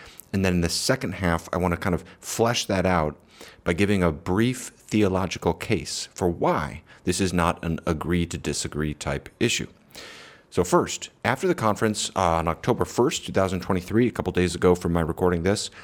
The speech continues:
Stanley addressed various questions about, uh, North Point's decision to host the conference. It was a long sermon. There was a lot that I appreciated about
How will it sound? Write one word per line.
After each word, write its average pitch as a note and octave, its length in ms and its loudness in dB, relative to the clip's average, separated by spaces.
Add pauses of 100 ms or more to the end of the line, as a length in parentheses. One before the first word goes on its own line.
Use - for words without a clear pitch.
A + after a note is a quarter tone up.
(240)
Stanley G2+ 360 2
addressed G#2 320 2
various F#2 280 4
questions F2+ 600 0
about, F2 420 2 (340)
uh, E2 160 2
North F2+ 300 2
Point's - 240 2
decision F2 420 0
to E2 80 0
host E2 300 0
the - 80 -6
conference. D#2 460 -4
It - 200 -20
was F#2+ 140 0
a F2 60 6
long G2+ 280 4
sermon. A2 420 2 (600)
There G2 100 4
was F#2+ 100 4
a F2+ 60 4
lot G#2 220 4
that D3 100 2
I C3 60 4
appreciated E2+ 760 0
about E2+ 480 2